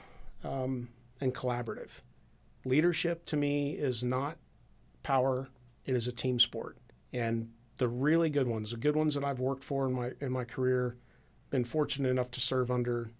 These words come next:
and, and observe right now are the ones that are trusted and they trust their people, they're collaborative. But at the same time, a leader has to be willing to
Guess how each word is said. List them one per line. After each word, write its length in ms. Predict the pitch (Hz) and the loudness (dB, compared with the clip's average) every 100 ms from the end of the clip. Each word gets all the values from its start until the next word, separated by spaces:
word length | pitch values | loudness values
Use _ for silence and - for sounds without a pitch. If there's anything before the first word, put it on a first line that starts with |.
| - - | -14 -6
and, 180 | 117 123 | -4 -2
and 140 | 131 | -2
observe 480 | 117 120 131 131 127 | 0 0 2 0 0
right 220 | 123 131 | -2 0
now 380 | 135 127 120 123 - - - - - - | -2 0 -2 -6 -14 -20 -20 -20 -20 -8
are 120 | 131 120 | -2 -2
the 80 | |
ones 360 | 117 120 120 113 | 0 -2 -4 -4
that 300 | 120 120 110 - - - - - | -6 -6 -10 -16 -20 -20 -20 -10
are 140 | 135 123 | -4 -2
trusted 560 | - 131 123 143 135 135 - - - - | 0 0 0 -2 -4 -8 -20 -20 -20 -6
and 220 | 123 120 113 | -2 0 2
they 140 | 127 | 2
trust 340 | - 135 123 | 2 -2 0
their 120 | 139 127 | -2 -2
people, 480 | 131 127 123 123 | -4 -2 -2 -2
they're 120 | 120 117 | -4 -8
collaborative. 840 | - 127 123 127 123 120 113 - - - - - | -4 -2 -2 -2 -2 -2 -6 -16 -20 -20 -20 -4
But 120 | 147 | -2
at 80 | 139 | 0
the 80 | 143 | 2
same 300 | - 160 151 | 2 4 2
time, 580 | 151 147 143 139 135 - - _ - - - - - - | 0 0 2 2 0 -4 -16 _ -20 -20 -20 -20 -20 -6
a 60 | 147 | -2
leader 380 | 135 139 139 131 | 0 0 0 0
has 300 | 151 131 - | -2 -4 -4
to 80 | 131 | -4
be 140 | 127 | -2
willing 380 | 127 127 123 120 | 0 0 0 -2
to 420 | - 120 120 | -2 -2 -2